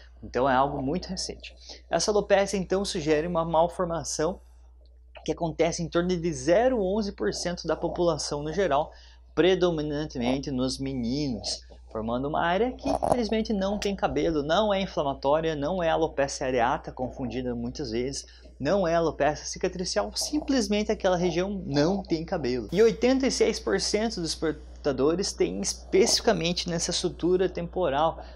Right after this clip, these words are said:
o que sugere então algo relacionado com a malformação. Naquela região não se formou então a, a pele de maneira adequada, levando a uma falha no couro cabeludo.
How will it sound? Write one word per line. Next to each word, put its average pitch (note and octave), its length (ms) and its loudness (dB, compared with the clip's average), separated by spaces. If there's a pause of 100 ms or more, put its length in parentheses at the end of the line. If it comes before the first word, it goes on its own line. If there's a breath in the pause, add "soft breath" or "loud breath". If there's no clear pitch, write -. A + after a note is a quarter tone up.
(120 loud breath)
o - 40 -14
que - 120 -10
sugere D3+ 440 4
então D3+ 320 -2
algo F3 220 4
relacionado F#3+ 800 2
com G3 240 0
a G3 100 0
malformação. F#3 920 0 (300 loud breath)
Naquela C#3 280 2
região D3+ 360 2
não F#3 260 2
se A#3 140 -4
formou F3+ 360 2
então D#3 360 0 (260 loud breath)
a, C#3 360 0
a C3+ 40 -4
pele C#3+ 600 4 (180)
de B2+ 80 0
maneira C#3 380 2
adequada, D#3 600 4 (220)
levando C3 460 2
a - 20 6
uma E3 160 2
falha B2 460 2
no C3 120 -4
couro A#2+ 240 -2
cabeludo. C3+ 640 -4